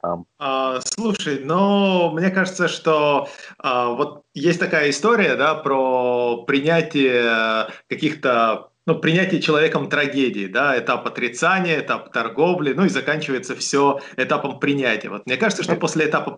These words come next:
Speaker 2: принятия есть еще какой-то этап, потому что он именно сейчас, э, у них и наступил, потому что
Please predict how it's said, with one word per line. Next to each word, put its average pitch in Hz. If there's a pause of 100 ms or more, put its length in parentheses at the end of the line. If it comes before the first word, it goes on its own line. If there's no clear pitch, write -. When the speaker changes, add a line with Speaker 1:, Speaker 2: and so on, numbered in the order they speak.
Speaker 2:
принятия 160
есть 151
еще 175
какой-то 117
этап, 185 (220)
потому 143
что 156
он 160
именно 160
сейчас, 180
э, 143 (200)
у 139
них -
и 147
наступил, 143
потому 127
что -